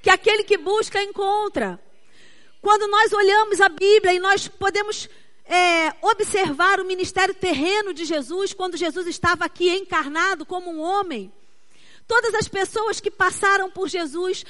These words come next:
todas as pessoas que tocaram em Jesus, todas as pessoas que tiveram algum encontro com Jesus, tiveram a sua vida alterada.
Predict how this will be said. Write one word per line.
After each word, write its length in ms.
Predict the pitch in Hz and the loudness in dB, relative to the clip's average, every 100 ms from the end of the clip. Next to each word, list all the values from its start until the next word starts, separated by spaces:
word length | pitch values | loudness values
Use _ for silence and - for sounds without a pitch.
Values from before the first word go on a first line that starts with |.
| - - | -20 -4
todas 240 | 403 427 | -2 0
as 140 | 415 392 | 0 -2
pessoas 420 | 403 - 403 415 | -4 -4 -4 -4
que 140 | - | -6
tocaram 760 | 403 - - 370 381 381 392 381 | -10 -8 -4 -2 2 2 2 0
em 80 | 381 | -2
Jesus, 540 | 381 294 349 359 - - - | -4 -4 -2 -2 -4 -12 -8
todas 240 | - 427 427 | 0 0 2
as 140 | 415 | -2
pessoas 340 | 403 392 427 - | -4 -4 -4 -6
que 100 | 403 | -6
tiveram 460 | 440 311 403 403 | -6 2 2 4
algum 260 | 381 330 415 | 0 0 -2
encontro 640 | 427 415 381 403 453 427 | -4 -6 0 0 0 -6
com 220 | 415 403 | -4 -4
Jesus, 500 | 427 427 320 370 370 - - | -2 -4 -2 -4 -4 -6 -14
tiveram 480 | - 392 392 403 403 | 2 4 6 4 4
a 80 | 392 | 2
sua 240 | - 392 | 2 2
vida 260 | 349 381 415 | 2 2 4
alterada. 1040 | 392 403 403 392 339 381 392 349 311 214 | 6 6 2 2 4 4 4 4 0 0